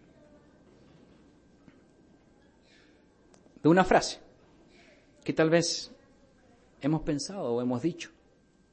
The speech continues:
"Yo guardo todas las fiestas, todos los sábados, yo diezmo. No estoy tan mal como la gente del mundo,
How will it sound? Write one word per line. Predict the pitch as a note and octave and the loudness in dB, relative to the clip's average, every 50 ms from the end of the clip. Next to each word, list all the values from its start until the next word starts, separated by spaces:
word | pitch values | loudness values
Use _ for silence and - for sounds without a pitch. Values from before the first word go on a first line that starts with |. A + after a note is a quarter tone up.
| _ _ - - - - - - - - - - - - | _ _ -20 -20 -20 -20 -20 -20 -20 -20 -20 -20 -20 -16
"Yo | - D3 D3 B3 C4 C#4 | 0 12 12 12 12 12
guardo | C4 C4+ C#4 B3+ B3 B3 A#3 - | 12 12 12 12 12 12 12 12
todas | B3+ C4 C#4 C#4+ | 12 12 12 12
las | C4 A#3+ - - | 12 10 10 8
fiestas, | - B3 G3+ - - - C3 - - - - - - - - - - _ _ _ _ _ _ _ _ _ _ _ _ _ - - _ _ _ _ _ _ _ - | 8 8 8 6 4 -2 -2 -2 -4 -8 -8 -10 -10 -14 -16 -20 -20 _ _ _ _ _ _ _ _ _ _ _ _ _ -20 -20 _ _ _ _ _ _ _ -2
todos | - A3 G#3+ A3+ | 0 2 2 2
los | G3 - | 0 0
sábados, | - G#3+ G3+ F#3+ E3+ D#3 C#3 B2 A#2+ - - - - - - - - - - - - - - - - _ _ _ _ _ _ _ _ | 2 2 4 4 4 4 2 2 -2 -8 -14 -18 -20 -20 -20 -20 -20 -20 -20 -20 -20 -20 -20 -20 -20 _ _ _ _ _ _ _ _
yo | - C#3 E3 E3 | 0 2 2 4
diezmo. | E3 F#3 F3+ D3 - - - A2+ G2+ G#2 - - - - _ _ _ _ _ _ _ _ _ _ _ _ _ _ _ _ - - _ _ _ _ _ _ _ _ _ - | 6 6 4 4 2 0 -8 -10 -10 -12 -14 -20 -20 -20 _ _ _ _ _ _ _ _ _ _ _ _ _ _ _ _ -20 -20 _ _ _ _ _ _ _ _ _ -12
No | - D3 D#3+ | -6 -4 -4
estoy | D#3+ D#3+ - G#3 G3 F#3 | -4 0 0 0 0 0
tan | - - C3+ C#3 C#3 | -2 -2 0 2 2
mal | C3+ D3 D3 C#3 C3+ | 2 2 2 0 0
como | - C3 A#2+ A#2 A2+ | -2 -2 -2 0 -2
la | A2 | -2
gente | A2 - - B2+ B2 A#2+ - - A#2+ A2 G#2+ - - | -2 -2 -2 -2 -2 -2 -4 -4 -4 -4 -6 -6 -6
del | A2+ A#2 A#2 | -4 -4 -2
mundo, | B2 F3 G3 D3+ A2+ G2 G2 - | -2 -2 -4 -4 -6 -8 -10 -14